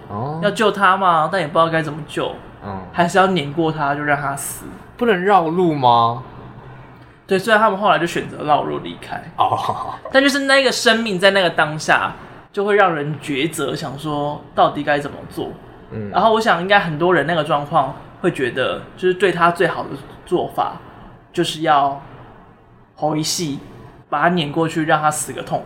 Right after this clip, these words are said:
Speaker 2: 快。
Speaker 1: 嗯。
Speaker 2: 然后其实当下那个弟弟就是抱持这样的想法，所以当他们离开之后，他一直有在那个怪罪女主角说：“你为什么不让他好好的死，要让他在那边痛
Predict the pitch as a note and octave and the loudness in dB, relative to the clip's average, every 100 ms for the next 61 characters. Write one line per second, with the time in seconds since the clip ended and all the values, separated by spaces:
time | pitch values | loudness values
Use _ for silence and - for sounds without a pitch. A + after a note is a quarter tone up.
0 | - C#3+ - - - G#2+ G#2+ A#2+ B2 E3+ | -4 -4 -4 -14 -12 -8 -6 -6 -2 2
1 | F#3 G3 F#3+ F3+ F3+ G3 G#3 A3+ G#3 F3 | 2 2 2 2 4 2 2 2 2 2
2 | G#3 D#3+ C#3+ C#3 C3+ E3+ E3+ F#3+ D3+ C#3 | 0 -4 -4 -6 -2 0 4 4 4 0
3 | D#3 D3+ C#3+ C#3+ C#3+ C3+ F3 F3 F3+ D#3 | 0 0 -2 -4 -4 -4 0 2 2 0
4 | C#3+ C3+ - D#3 C#3+ C#3+ D3 D3 - - | -4 -8 -2 0 0 -2 -4 -2 -2 -2
5 | - - - - _ _ F3+ F#3 F3 D3 | -12 -20 -20 -20 _ _ -2 0 -6 -4
6 | B2 G2 - - - - - - - D3+ | -4 -6 -8 -16 -20 -20 -20 -20 -6 -2
7 | D#3+ F3+ F#3 D#3 - F3 D3+ F3 D3+ C#3 | 2 4 2 -2 4 4 4 2 4 2
8 | - C#3 D3+ C#3+ D#3+ D#3 F#3+ F#3 C#3 C3+ | 0 -10 -6 -6 -4 -2 -2 -2 -4 -6
9 | D3+ D#3+ D3+ D3+ D3 D3 D3+ - - - | -6 -4 -4 -4 -4 -6 -12 -20 -20 -20
10 | - - - - - - D3 D#3 - D3 | -20 -20 -20 -20 -14 -2 0 0 0 -6
11 | - D#3 D3 D3+ D3 D3 D3+ - D#3 | -8 -4 -2 -2 -4 -6 -8 -10 -10